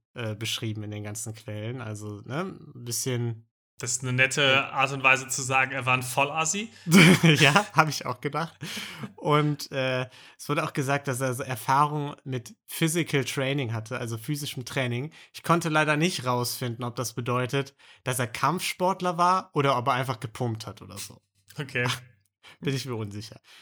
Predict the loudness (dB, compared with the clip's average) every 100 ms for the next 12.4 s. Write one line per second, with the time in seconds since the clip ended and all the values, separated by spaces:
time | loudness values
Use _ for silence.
0 | -10 2 4 4 2 0 -4 -2 -2 0
1 | 0 -2 -8 _ _ _ _ -6 -4 -4
2 | -6 -8 -6 -2 0 0 0 -2 2 2
3 | 2 0 -6 -4 -2 -2 -2 -2 -2 -2
4 | -2 -2 -4 -6 -4 -2 -2 -2 0 0
5 | 0 -2 -2 -2 0 -2 -6 -12 -8 -6
6 | -6 -6 -6 -6 -4 -2 -2 -4 -8 -8
7 | -10 -10 -16 -20 _ _ _ _ _ _
8 | _ _ -4 -2 -2 -4 -6 -2 0 -2
9 | -4 -6 -6 -2 -4 0 -2 -2 -6 -14
10 | -20 _ _ _ _ _ _ 0 2 2
11 | -2 -4 -4 -2 2 4 2 0 0 2
12 | 2 0 -12 -18